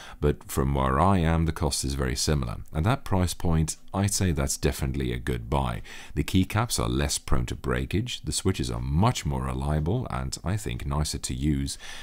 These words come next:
and depending on whether you like clicky keyboards like me, they sound better as well. Plus, you get R G B if that's your thing. So, in that context, I'd say it's a good alternative over A A Ks,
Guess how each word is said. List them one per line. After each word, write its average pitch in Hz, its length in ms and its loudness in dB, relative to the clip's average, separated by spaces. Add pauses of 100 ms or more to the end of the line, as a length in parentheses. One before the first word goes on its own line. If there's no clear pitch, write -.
(120)
and 67 180 0
depending 95 380 4
on 87 60 4
whether 80 340 4
you 73 160 2
like 73 460 -2
clicky 78 340 -2
keyboards 80 560 0
like 58 280 -8
me, 71 340 0
they 67 220 -2
sound 98 480 4
better 64 260 -2
as 65 140 -4
well. 76 320 -2 (280)
Plus, - 320 2
you 135 80 2
get 135 220 0
R 71 180 2
G 67 140 -2
B 65 240 2
if 50 140 -8
that's - 260 -2
your - 140 4
thing. 60 360 0 (320)
So, 85 440 6
in 104 160 4
that 131 180 2
context, 80 800 2
I'd 104 220 2
say 135 120 0
it's 117 120 0
a 92 40 2
good 82 260 6
alternative 73 640 0
over 67 260 0
A 64 280 -2
A 65 140 -6
Ks, - 600 -2